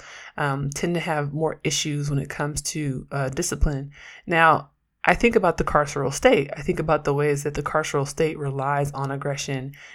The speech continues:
and punishment. And for me, like, when you look at your child and you're doing that and you actually see aggression in your child when you're spanking or when, when that happens.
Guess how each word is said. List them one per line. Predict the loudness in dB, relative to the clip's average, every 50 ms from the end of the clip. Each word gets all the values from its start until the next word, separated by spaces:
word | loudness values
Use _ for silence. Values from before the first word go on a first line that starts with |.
| -10 -6
and | -4 -4 -2 0
punishment. | 0 2 2 0 -2 -4 -4 -4 -6 -6 -4 -2
And | 2 2 2 2 0 -2 -8 -12 -18 -20 -20 -20 -20 _
for | 2 4 4
me, | 4 4 2 2 2 2 2 0 0 -2 0
like, | 0 2 2 2 0 -2 -6 -12 -14 _ _ _ _ _
when | 0 0 2 2
you | 2 2
look | 2 2 2 2
at | 0 0
your | -2 -2
child | 0 0 0 2 2 2 2 0 0 -2
and | -4 -2
you're | -2 0
doing | 0 0 -2 -2 -2
that | -2 -2 -2 0
and | -2 -2 0 0
you | 0
actually | 0 0 -2 -4 -6 -6
see | -6 -6 -6 -6 -4 -4 -6 -8 -8 -4
aggression | -2 -2 0 0 0 -2 -2 -2 -6 -6 -8
in | -8 -8
your | -8 -8 -8
child | -6 -4 -2 -2 0 -2 -4 -6 -10 _ _ _ _ _ _ -10 -8 -8 -8 -8 _
when | -2 2 2 4 4 4 2
you're | 0 -2
spanking | -2 -2 -2 -2 -2 -4 -6 -8 -8 -6
or | -6 -4
when, | -4 -2 -2 -2 -2 -4 -6 -10 -18 -20 -8 -4
when | -2 0
that | 2 0 0
happens. | 0 0 -2 -2 0 -2 -2 -4 -4 -8 -12 -18